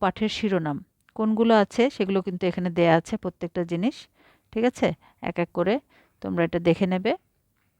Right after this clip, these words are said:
আর এখানে প্রয়োজনীয় ক্লাসের সংখ্যা, ক্লাসের ক্রম, এগুলো দেয়া আছে। এগুলো টিচারদের বিষয়, টিচার এটা করবে। তোমরা শুধু দেখে নাও যে তোমরা কোন কোন চ্যাপ্টারগুলো পড়বে আর সেখান থেকে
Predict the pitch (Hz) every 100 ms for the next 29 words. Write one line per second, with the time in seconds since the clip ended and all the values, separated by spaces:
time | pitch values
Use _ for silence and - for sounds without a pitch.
0 | _ _ _ _ _ _ - 185 175 214
1 | 254 233 247 254 233 240 226 214 202 -
2 | 214 - 202 - 185 190 - _ _ _
3 | - 185 180 196 - 190 180 214 - -
4 | 180 175 170 170 160 - 240 339 _ _
5 | - 202 185 180 202 196 185 165 175 165
6 | - _ _ _ - 170 202 240 - 196
7 | 180 170 165 160 160 165 269 - 202 202
8 | 208 208 214 196 233 233 277 226 214 180
9 | 180 180 226 220 240 233 214 - 214 214
10 | 233 - 196 214 381 - - _ - 160
11 | - 202 208 208 214